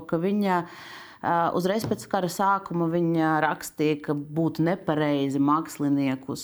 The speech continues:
ā, publiski, likt māksliniekiem publiski paust, ā, viedokli un, ā, politisko viedokli un nosodīt dzimteni. Vēl vasarā, ā, viņa apgalvoja, ka gatava sēdēt uz diviem vai pat trim krēsliem, un tas ir citāts,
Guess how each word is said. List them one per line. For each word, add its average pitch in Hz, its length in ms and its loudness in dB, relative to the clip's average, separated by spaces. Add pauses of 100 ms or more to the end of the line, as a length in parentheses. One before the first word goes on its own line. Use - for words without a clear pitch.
(200)
ā, 143 220 -2
publiski, 147 920 -4
likt 180 380 -2
māksliniekiem 147 680 0
publiski 151 400 -2
paust, 151 640 -4
ā, 139 380 -8
viedokli 147 720 0 (420)
un, 143 180 2 (100)
ā, 139 180 0 (160)
politisko 160 520 -2
viedokli 147 680 0
un 143 260 0 (100)
nosodīt 143 560 0
dzimteni. 156 640 -2 (460)
Vēl 156 280 2
vasarā, 165 540 2 (240)
ā, - 240 -2 (320)
viņa 147 340 4 (100)
apgalvoja, 147 640 0
ka 147 120 -6
gatava 160 360 0
sēdēt 160 480 0
uz 139 140 0
diviem 160 400 2
vai 147 140 2
pat 147 260 -6
trim 180 280 0
krēsliem, 170 540 -2
un 143 140 -6
tas 139 160 -10
ir 143 80 -6
citāts, 165 600 -4